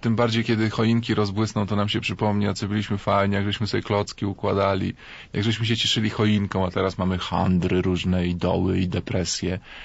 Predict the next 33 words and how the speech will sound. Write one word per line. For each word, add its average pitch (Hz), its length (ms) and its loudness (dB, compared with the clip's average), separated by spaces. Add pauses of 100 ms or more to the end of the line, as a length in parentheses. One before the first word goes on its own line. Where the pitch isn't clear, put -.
(500)
E, 101 120 -2
to 127 100 0
jest 135 120 2
w 143 40 2
ogóle 147 180 2
tęsknota 131 560 0
człowieka 117 420 0
za 104 120 -2
stanem 113 360 2
prenatalnym. 90 960 0 (240)
Najlepiej 135 420 2
to 117 120 -2
nam 107 120 0
w 95 40 -4
życiu 107 260 -2
było 95 240 0
u 101 160 0
mamusi. 90 680 -2 (520)
Prawda? 107 280 2
Jak 123 120 2
to 104 100 -2
nieraz 101 280 0
fajnie 104 260 2
jest 98 140 -2
naciągnąć 98 480 -2
głowę 95 280 0
na 90 140 0
kołd-, 92 520 -2
kołdrę 101 400 0
na 90 140 0
głowę 92 520 0
i 90 80 0
się 90 280 -4